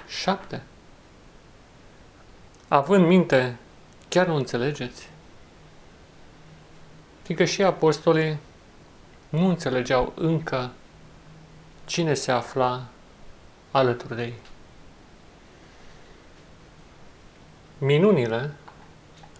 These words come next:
lui Dumnezeu nu pot fi percepute corect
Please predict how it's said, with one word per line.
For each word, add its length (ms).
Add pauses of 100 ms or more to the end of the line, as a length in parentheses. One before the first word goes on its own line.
lui 160
Dumnezeu 640 (1700)
nu 140
pot 200
fi 100
percepute 640
corect 580